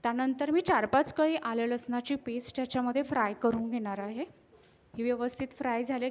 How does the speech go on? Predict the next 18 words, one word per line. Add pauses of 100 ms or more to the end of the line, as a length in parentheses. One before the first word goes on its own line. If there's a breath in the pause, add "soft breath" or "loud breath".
की
हेही
वाटण
मी, (180)
हे
वाटण
आपण
थोडा
वेळ
थंड
होऊन
देणार
आहे. (680 loud breath)
नंतर
आपण
याची
मिक्सरला
एक